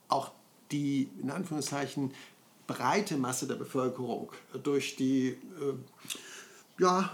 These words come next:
Segnungen der Volksgemeinschaft, äh, beglückt wurden, Kraft durch Freude und andere hübsche Dinge hatte man ja, um also dort entsprechend, äh, positiv beeinflusst zu werden, oder sie sogar auch teilhaben konnten an der Verfolgung.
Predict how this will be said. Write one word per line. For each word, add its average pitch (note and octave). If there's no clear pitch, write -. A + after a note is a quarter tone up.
Segnungen G#3
der F3+
Volksgemeinschaft, F3+
äh, F3
beglückt F3+
wurden, D3
Kraft -
durch C3+
Freude F#3
und D3+
andere E3+
hübsche F#3
Dinge D#3+
hatte D3+
man D3
ja, C#3+
um C#3+
also C#3+
dort C3+
entsprechend, -
äh, C#3
positiv C3+
beeinflusst C#3
zu D3+
werden, E3+
oder G3
sie D#3+
sogar D3+
auch -
teilhaben C#3
konnten C3+
an B2+
der B2
Verfolgung. -